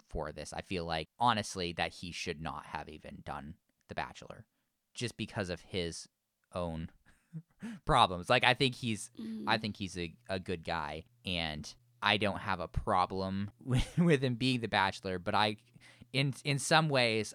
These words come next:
Speaker 1: I feel like him going on The Bachelor in the state that he went on The Bachelor was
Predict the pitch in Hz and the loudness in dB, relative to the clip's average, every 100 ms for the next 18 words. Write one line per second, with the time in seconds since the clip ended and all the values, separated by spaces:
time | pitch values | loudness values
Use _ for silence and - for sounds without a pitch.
0 | - 113 110 123 113 98 - 123 123 117 | 0 0 2 0 0 0 -2 -2 0 0
1 | 113 101 95 90 87 92 - 87 87 - | 0 -2 -2 0 0 -2 -4 -6 -6 -8
2 | 90 90 - _ - - - 104 95 95 | -8 -8 -12 _ -16 -12 -4 -2 -2 -4
3 | 90 92 87 85 85 80 - 90 82 76 | -2 -4 -4 -2 -2 -4 -6 -6 -6 -8
4 | - _ - _ _ _ _ _ 92 92 | -18 _ -20 _ _ _ _ _ -4 -2
5 | 92 - | -2 -4